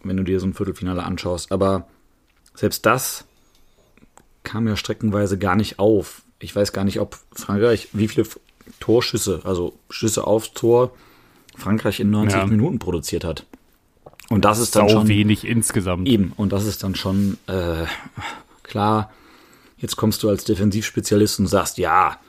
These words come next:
Speaker 1: das ist halt dieses Turnier unsere Stärke, dass wir hinten solid sind und,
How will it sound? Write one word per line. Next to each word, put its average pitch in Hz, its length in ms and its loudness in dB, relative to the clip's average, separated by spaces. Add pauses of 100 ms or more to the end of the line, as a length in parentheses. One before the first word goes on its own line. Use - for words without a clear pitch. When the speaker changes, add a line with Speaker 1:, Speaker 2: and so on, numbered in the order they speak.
(280)
Speaker 1:
das 85 200 -2
ist 110 180 0
halt 95 240 0
dieses 113 300 0
Turnier 113 360 4
unsere 104 300 2
Stärke, 107 400 2
dass 95 200 0
wir 98 100 2
hinten 104 340 0
solid 107 460 4
sind 107 340 0 (720)
und, 104 420 4